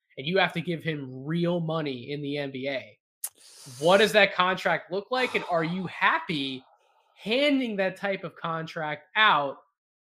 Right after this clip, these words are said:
or are you much more willing to let him go to another team, or even when you are the team that acquires him, maybe you acquire him before that four-year window's up, and you have to be the one thinking about giving him an extension. Like, are, are you handing out that bag of money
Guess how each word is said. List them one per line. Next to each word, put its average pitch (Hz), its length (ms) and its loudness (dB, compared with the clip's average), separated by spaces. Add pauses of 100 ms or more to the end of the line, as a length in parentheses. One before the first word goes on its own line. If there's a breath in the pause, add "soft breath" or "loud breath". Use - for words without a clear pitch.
or 180 200 0
are 170 120 2
you 165 200 -4
much 175 340 -4
more 170 220 -4
willing 160 320 -6
to 151 100 -14
let 143 220 -6
him 143 260 -12
go 143 320 -6 (140)
to 143 220 -8
another 139 300 -8
team, 147 460 -10
or 127 140 -6
even 143 460 -6 (260 soft breath)
when 156 140 -4
you 147 140 -4
are 151 140 0
the 147 100 -6
team 151 260 -8
that 147 120 -4
acquires 151 480 0
him, 147 120 -6
maybe 147 200 -6
you 175 140 -4
acquire 160 400 2
him 156 60 -4
before 156 320 -6
that 151 220 -4
four-year 151 340 -4
window's 147 380 -6
up, 165 300 4 (600)
and 147 460 -4
you 175 200 0
have 175 160 2
to 170 60 -6
be 160 120 -2
the 156 100 -4
one 147 260 -4
thinking 160 200 -6
about 135 160 -4
giving 147 200 -4
him 143 140 -6
an 131 80 -10
extension. 143 340 -10
Like, 135 160 -6
are, 160 220 -2
are 156 140 0
you 160 280 -4
handing 160 380 -2
out 151 220 0
that 143 220 -2
bag 151 260 -2
of 131 100 -12
money 165 580 0